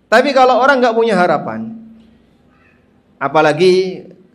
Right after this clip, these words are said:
bayangan dia ketika di rumah, "Wah, engko nek oma malah repot, dikongkon kanan ke kiri, dikongkon ngene, kongkon ngono."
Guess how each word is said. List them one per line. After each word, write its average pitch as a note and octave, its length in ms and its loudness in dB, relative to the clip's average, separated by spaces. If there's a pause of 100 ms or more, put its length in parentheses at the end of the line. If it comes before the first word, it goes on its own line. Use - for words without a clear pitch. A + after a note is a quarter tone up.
(320)
bayangan D#3 560 0
dia E3+ 160 0
ketika E3 320 -4
di D3 80 -6
rumah, D3+ 400 -6
"Wah, A2 160 -12
engko A2 240 -16
nek B2 80 -14
oma C3 560 -12 (320)
malah A#2+ 320 -14
repot, B2+ 560 -12 (320)
dikongkon B2 480 -12
kanan C3 400 -12
ke C3 160 -18
kiri, C3 320 -10
dikongkon C3 480 -10
ngene, C#3+ 160 -10
kongkon C#3 320 -6
ngono." D#3 480 -6